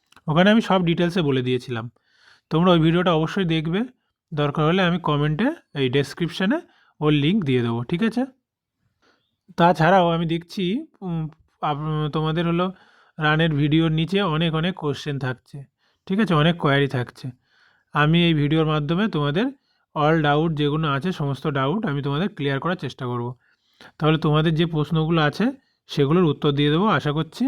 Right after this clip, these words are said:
এই ভিডিওটা তোমাদের কাছে হেল্পফুল হবে, ঠিক আছে? যারা আগামী দিনে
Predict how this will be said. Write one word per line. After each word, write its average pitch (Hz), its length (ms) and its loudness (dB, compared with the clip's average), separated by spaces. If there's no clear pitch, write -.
এই 151 140 0
ভিডিওটা 147 400 2
তোমাদের 143 340 0
কাছে 156 240 0
হেল্পফুল 135 480 -2
হবে, 117 180 -4
ঠিক 190 160 -6
আছে? - 160 -8
যারা 151 300 4
আগামী 151 340 0
দিনে 165 260 0